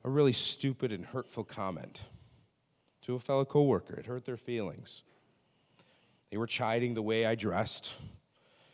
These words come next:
and I escalated it to where it could have really caused me a lot of trouble. What I did was foolish, and it wasn't wise. I could have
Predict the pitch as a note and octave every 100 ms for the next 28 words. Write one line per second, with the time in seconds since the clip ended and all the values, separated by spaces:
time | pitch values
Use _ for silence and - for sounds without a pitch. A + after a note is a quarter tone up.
0 | - _ _ _ F2 G2 A#2+ B2 - B2+
1 | A2+ A2+ A2 A2 A#2+ - G#2+ A2+ A#2+ A#2+
2 | A#2 - - - - D3 C3 A#2 D3 D3
3 | C#3+ C#3+ C3+ C3 C3+ B2+ A#2+ A2+ - D3
4 | C3 - - - - - _ _ _ _
5 | _ _ _ _ - - _ _ _ _
6 | _ _ _ _ _ - C3 C3 C3+ C3
7 | - - D3 A2 - G#2 G#2+ B2+ B2 F#2+
8 | F2+ E2 D#2 - - - - _ _ _
9 | _ _ _ _ _ _ _ _ _ -
10 | - D#3+ C#3+